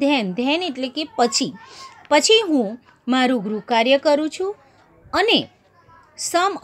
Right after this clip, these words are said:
other study, અને બીજું કંઈક વધારાનું જે વાંચવાનું,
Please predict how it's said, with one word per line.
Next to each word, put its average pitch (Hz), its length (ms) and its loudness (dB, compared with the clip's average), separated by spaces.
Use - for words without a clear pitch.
other 370 200 2
study, 202 320 -2
અને 247 200 -2
બીજું 226 260 -6
કંઈક 277 260 -4
વધારાનું 254 580 0
જે 262 160 -2
વાંચવાનું, 233 500 -4